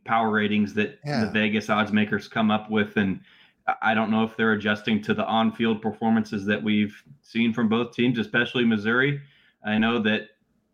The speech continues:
Speaker 1: maybe Missouri was a little lucky to beat Kansas State, had some few things go their way. K-State really shot itself in the foot that game, but still a good Missouri team. They're playing well.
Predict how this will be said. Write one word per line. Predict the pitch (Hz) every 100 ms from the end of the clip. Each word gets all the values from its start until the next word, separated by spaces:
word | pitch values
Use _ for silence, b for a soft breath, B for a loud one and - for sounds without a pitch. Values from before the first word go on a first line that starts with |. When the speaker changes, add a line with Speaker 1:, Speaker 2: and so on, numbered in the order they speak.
| _ 147
Speaker 1:
maybe | 170 165 156
Missouri | 143 131 143 147
was | 135
a | 139
little | 135
lucky | 127 143 147
to | 143
beat | 143 147 143
Kansas | 147 143 143 143
State, | 147 135
had | 131
some | - 113
few | 131
things | 110 127 113
go | 123 120
their | 120
way. | 117 123
K-State | 113 123 120 123 113
really | 123
shot | 113 120 117
itself | - 117 113
in |
the | 107
foot | - 120 -
that | 107 -
game, | 113 110 107
but | 107 b b b
still | - - 330
a | 147
good | 131 123
Missouri | 110 113 117
team. | 110 127 113
They're | 143
playing | 160 135 107
well. | 107 113 110 107